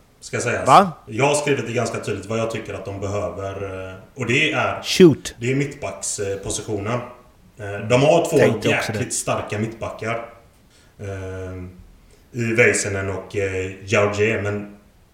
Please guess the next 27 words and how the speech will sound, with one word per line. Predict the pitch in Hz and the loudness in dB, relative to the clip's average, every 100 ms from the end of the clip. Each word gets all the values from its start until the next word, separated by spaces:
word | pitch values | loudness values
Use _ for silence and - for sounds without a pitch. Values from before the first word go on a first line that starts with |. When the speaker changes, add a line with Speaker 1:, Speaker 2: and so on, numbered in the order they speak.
| _ | _
Speaker 1:
backuppen | 127 104 127 139 139 - 151 | -8 0 2 2 0 0 0
är | 151 104 98 - - | 0 0 -2 -10 -12
McVeigh. | 110 104 110 120 110 82 - - _ _ _ _ - | -8 -6 0 0 0 -4 -14 -20 _ _ _ _ -12
Och | 98 95 | -10 -2
där | 117 123 | 4 4
har | 120 | 4
vi | |
sett | - 127 - | 2 0 0
att | 101 | -4
det | 107 | -2
har | |
sett | - 127 120 - | -2 -2 -4 -2
ganska | 117 104 - 104 | 0 0 -2 -4
skakigt | - 117 95 - 101 | -2 -2 -2 -4 -8
ut | 101 | -8
när | 101 | -8
han | 98 | -8
har | 95 | -6
gått | - | -6
in | - | -8
och | 92 | -8
spelat | - 90 90 | -8 -8 -6
som | 107 | -6
mittback. | 104 101 101 - | -6 -6 -12 -10
Det | 110 | -8
är | |
ju | 101 101 104 | -6 -6 -8